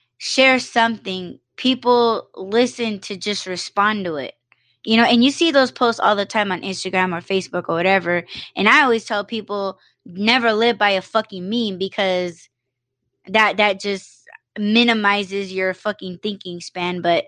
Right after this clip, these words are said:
for me, it's like, you know, that, yeah, I can agree to that. You know, I can agree that people don't listen to learn, they listen to respond. I think that's, that's the, the, the famous quote there.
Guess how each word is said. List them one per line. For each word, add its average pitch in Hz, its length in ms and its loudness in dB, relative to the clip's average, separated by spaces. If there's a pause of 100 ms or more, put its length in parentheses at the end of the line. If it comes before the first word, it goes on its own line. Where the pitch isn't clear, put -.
(580)
for 214 240 2
me, 226 460 4
it's 208 200 -2
like, 185 420 2 (1600)
you 220 140 -2
know, 196 260 0
that, 214 460 4 (680)
yeah, - 280 -6 (1900)
I 403 40 -4
can 370 200 -8
agree 208 280 -2
to 185 120 -2
that. 180 360 2
You 220 120 -2
know, 226 80 6
I 233 100 4
can 254 220 0
agree 233 500 -4 (400)
that 208 400 2
people 247 340 -2
don't 220 280 -2
listen 226 460 -2
to 196 140 -4
learn, 208 260 -2
they 185 100 0
listen 202 300 -6
to - 120 -8
respond. 180 540 -4
I 180 60 -6
think 190 180 -6
that's, 180 280 -8 (220)
that's 185 300 -2
the, 175 280 -2 (120)
the, 170 260 0
the 175 100 -4
famous 170 440 -4
quote - 340 -4
there. 170 280 2